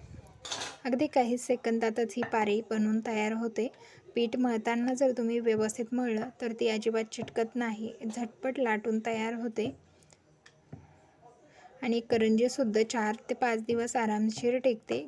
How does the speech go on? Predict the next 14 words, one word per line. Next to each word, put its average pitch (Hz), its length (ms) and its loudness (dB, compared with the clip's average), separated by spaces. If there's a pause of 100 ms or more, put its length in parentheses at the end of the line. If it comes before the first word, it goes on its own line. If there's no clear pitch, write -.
गव्हाच्या 226 360 2
पिठापासून 247 580 -2
असली 233 300 -4 (120)
तरी 214 200 2
देखील 220 340 0
टिकते 220 340 -4 (460)
अशा 247 240 2
पद्धतीने 208 560 0
केल्यास. 202 540 -2 (500)
तर 247 100 2
चला, 262 400 0 (220)
आता 214 240 -2
आपण 226 280 -2
हिला 214 300 0